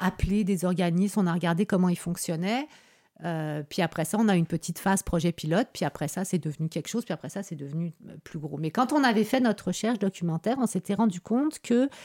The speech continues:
la plupart de ces projets-là plantaient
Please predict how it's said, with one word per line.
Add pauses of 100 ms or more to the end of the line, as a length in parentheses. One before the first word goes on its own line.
(240)
la
plupart
de
ces (260)
projets-là
plantaient